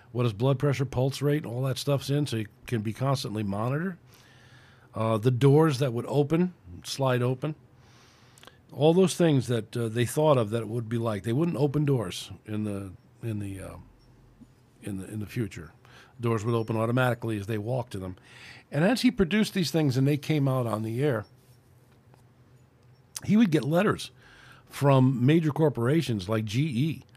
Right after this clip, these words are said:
and other big companies saying, "Where did you get our ideas of a medical diagnostic bed? Where did you steal that from? We were in the process of trying to make something like that."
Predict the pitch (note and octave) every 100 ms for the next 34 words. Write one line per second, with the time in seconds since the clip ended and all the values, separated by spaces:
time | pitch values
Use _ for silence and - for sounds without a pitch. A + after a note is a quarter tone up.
0 | - - - - _ _ - A#2+ A#2 A2+
1 | A2+ - C#3 C3+ B2 B2+ B2+ B2+ C#3 A2+
2 | D#3 D3+ G#2 - A#2 G#2+ G2 E3+ A#3 G3
3 | G3+ F#3 D3 C#3 C3 C#3+ B2+ A2+ G#2+ A#2+
4 | C#3+ A#2+ A2+ A#2+ A2 A#2 A2+ A2+ G2+ A2+
5 | G2 B2 F3+ E3+ F3 - D#3+ B2+ - G2+
6 | G2 C#3 D3 C#3 C#3 D#3 C#3 B2+ A2+ -
7 | D3 C#3 A#2+ D3+ - A2+ G2 F#2+ F#2 F2+
8 | F2